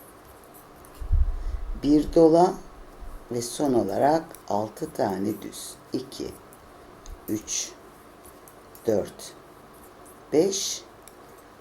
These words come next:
altı. Ne var? Bir de kenar ilmeğimiz. Bakın modelimiz bu kadar işte. Arka sıra yine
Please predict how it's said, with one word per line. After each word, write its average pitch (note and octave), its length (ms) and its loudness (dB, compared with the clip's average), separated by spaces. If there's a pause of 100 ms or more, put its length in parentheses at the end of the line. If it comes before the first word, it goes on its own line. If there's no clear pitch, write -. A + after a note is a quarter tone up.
(220)
altı. - 420 -6 (800)
Ne D#3+ 160 6
var? F3+ 360 6
Bir F#3 140 4
de D3 120 4
kenar C3 280 -6
ilmeğimiz. - 800 -14 (840)
Bakın C#3 300 -2
modelimiz D3 1000 4
bu A2+ 100 -2
kadar - 260 -2
işte. - 340 -6 (1080)
Arka F3+ 300 4
sıra C3+ 260 0
yine A#2 320 2